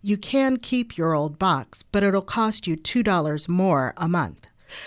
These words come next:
The streaming service will be cheaper, but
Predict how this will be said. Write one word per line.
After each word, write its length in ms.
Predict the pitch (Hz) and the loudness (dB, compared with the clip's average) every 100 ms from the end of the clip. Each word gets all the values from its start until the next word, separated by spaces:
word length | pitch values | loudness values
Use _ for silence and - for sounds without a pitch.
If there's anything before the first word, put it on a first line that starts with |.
| - | -6
The 80 | 196 | -4
streaming 460 | - - 254 262 233 | -4 0 2 2 2
service 520 | - 165 151 147 - | 0 0 0 -2 -4
will 120 | 180 | -4
be 160 | 180 175 | -2 -2
cheaper, 580 | - 220 214 156 120 - - _ - | -2 0 -2 -4 -8 -10 -20 _ 0
but 260 | 180 165 | 0 0